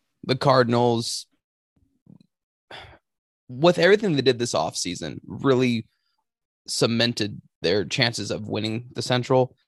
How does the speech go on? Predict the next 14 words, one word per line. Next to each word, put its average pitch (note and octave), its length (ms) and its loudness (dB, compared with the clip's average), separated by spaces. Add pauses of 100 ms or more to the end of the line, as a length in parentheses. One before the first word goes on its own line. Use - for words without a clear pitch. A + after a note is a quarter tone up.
(480)
And A2 320 -2
Brewers B2+ 580 2
were B2+ 120 0
a B2+ 40 2
little D3 220 2
unhealthy C3 380 -2
last A2+ 360 -2
year, A2+ 280 -4 (420)
um, G2+ 320 -6 (240)
plus - 340 0
covid. A2+ 680 0
So F#2 420 -2
I A2 140 -2
think A2 340 -4